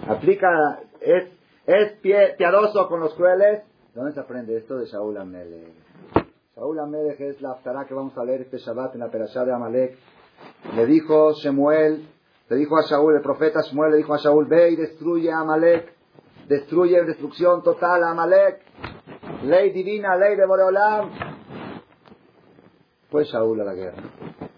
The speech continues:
Entró, empezó a destruir, dijo, "Jadita, mira mujeres bellas, eh, ocúpate, son inocentes. Mira animales, que el animal que hizo, no hizo nada, la mitzvah era matar animales también". "El animal, ¿qué pecó el animal? No pecó nada".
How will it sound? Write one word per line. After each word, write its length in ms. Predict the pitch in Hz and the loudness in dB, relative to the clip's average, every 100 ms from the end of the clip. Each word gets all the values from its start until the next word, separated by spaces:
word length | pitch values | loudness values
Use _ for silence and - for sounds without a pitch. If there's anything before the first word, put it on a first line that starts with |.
| - - | -20 -16
Entró, 320 | 107 107 117 | -14 -6 -4
empezó 280 | 120 - - | -4 -4 0
a 40 | 117 | 0
destruir, 360 | 113 - 98 | -2 -10 -12
dijo, 220 | 110 - 113 | -12 -16 -16
"Jadita, 460 | - 110 113 104 104 | -14 -12 -8 -8 -6
mira 160 | 117 | -6
mujeres 400 | 98 90 95 90 | -8 -10 -10 -8
bellas, 420 | 101 92 95 95 | -8 -8 -10 -12
eh, 80 | 92 82 - - | -18 -20 -20 -20
ocúpate, 260 | - - - - - - | -14 -12 -10 -12 -12 -14
son 120 | - | -10
inocentes. 420 | 113 - - - - - - - - - - - | -10 -8 -12 -10 -6 -4 -4 -8 -10 -12 -14 -2
Mira 180 | 151 | 0
animales, 500 | 131 117 117 113 107 - | 0 0 -2 -2 -4 -4
que 100 | 123 | -4
el 80 | |
animal 340 | 113 117 135 - | -2 2 0 0
que 60 | |
hizo, 200 | 98 - | -6 -8
no 80 | 113 | -6
hizo 140 | 135 139 | -4 -4
nada, 240 | 135 110 | -4 -4
la 60 | 107 | -8
mitzvah 240 | 104 120 | -2 0
era 100 | 135 | 2
matar 220 | 135 127 | 0 -2
animales 320 | 120 120 113 | -2 -2 -4
también". 200 | 113 113 - - - - | -6 -8 -10 -18 -14 -4
"El 40 | |
animal, 340 | 143 156 254 - | -2 -2 -4 -4
¿qué 80 | |
pecó 260 | - - - | -4 0 0
el 80 | 117 | 0
animal? 260 | 107 107 - | -4 -8 -4
No 80 | |
pecó 260 | 151 160 165 | -4 0 0
nada". 360 | 165 165 147 | -2 -2 -4